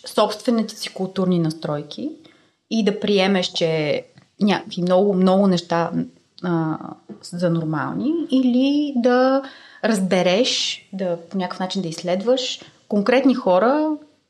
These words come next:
като идват от конкретни места, а, защо се държат по този опред-, по този начин. И всъщност науката за култур-, не науката, ами изследванията в областта на културната интелигентност се опитват да дадат една такава рамка, която стереотизи-,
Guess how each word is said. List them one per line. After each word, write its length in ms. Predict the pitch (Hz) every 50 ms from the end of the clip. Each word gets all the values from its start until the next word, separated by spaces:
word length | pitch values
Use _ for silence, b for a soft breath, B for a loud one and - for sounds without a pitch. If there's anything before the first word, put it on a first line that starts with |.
| _
като 180 | - 240 233 247
идват 220 | 233 214 220 -
от 80 | 208 -
конкретни 460 | - 196 190 196 202 185 185 - 175
места, 520 | 160 156 160 - - 185 190 220 269 311 320 311 311 320 b b b b b b b b b b
а, 300 | b - 233 247 233 233
защо 260 | 226 226 - - 262 240
се 120 | 247 214
държат 320 | 190 190 190 214 233 233
по 80 | - -
този 160 | - 202 196
опред-, 380 | 190 185 - 190 175 180 175 - -
по 80 | - -
този 280 | - 175 175 180 175
начин. 320 | 170 156 160 165 - - - - -
И 100 | - 247
всъщност 420 | 240 - 277 254 254 247 240 247
науката 560 | 240 208 214 247 247 240 - - - 196 185 175
за 60 | 175
култур-, 460 | 165 - - 170 - - 196 190 160
не 180 | - 196 202 -
науката, 520 | 180 175 170 175 180 170 - - - 185
ами 200 | 202 269 311 330
изследванията 640 | 311 311 - 262 262 254 269 285 269 254 254 254 233
в 320 | 196 190 190 - - - -
областта 380 | 185 170 170 180 175 - 262
на 120 | 262 269 262
културната 520 | - 220 208 - 254 254 254 247 240 220
интелигентност 680 | 214 202 202 185 190 190 190 220 254 269 320 311 320 -
се 60 | 254
опитват 560 | 220 - - 302 302 294 - 294 294 285 - B B B B B B B B B
да 60 | 220
дадат 300 | 202 226 233 277 311 311
една 180 | 285 269 277 269
такава 420 | 277 - - 233 233 233 233 208
рамка, 600 | 190 - 196 196 202 208 202 - 180 180 226 269 311 B B B B B B B
която 360 | - 247 262 240 233 240 262
стереотизи-, 760 | 254 262 - 277 269 233 247 240 226 - - 226 220 - 214